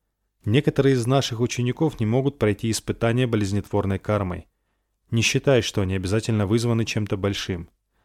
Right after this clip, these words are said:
Возможно, ты думаешь, что не совершил больших ошибок и что ты очень твёрд в своей вере в Фа.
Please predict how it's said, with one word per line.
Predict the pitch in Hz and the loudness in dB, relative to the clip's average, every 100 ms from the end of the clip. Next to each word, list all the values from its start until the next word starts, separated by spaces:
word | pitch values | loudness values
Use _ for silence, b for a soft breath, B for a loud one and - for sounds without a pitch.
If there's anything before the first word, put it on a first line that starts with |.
| _ _ _ | _ _ _
Возможно, | 98 110 160 139 135 | 0 4 2 4 2
ты | - | 0
думаешь, | 110 131 143 101 92 - - | 0 2 2 0 -4 -12 -18
что | - 117 | -4 -2
не | 123 | 0
совершил | 123 131 - 151 | 2 0 0 0
больших | 101 - 98 - | 0 -2 -6 -6
ошибок | 95 - 98 95 - _ _ _ _ | -6 -4 -4 -4 -8 _ _ _ _
и | - | -8
что | - 117 | -2 0
ты | 120 | 4
очень | 123 - 117 | 4 4 -2
твёрд | 101 101 107 - - | 0 0 0 -2 -10
в | |
своей | - 98 98 92 | -4 -2 0 0
вере | 107 117 | 0 0
в | 110 | -2
Фа. | - 98 87 | -4 -2 -2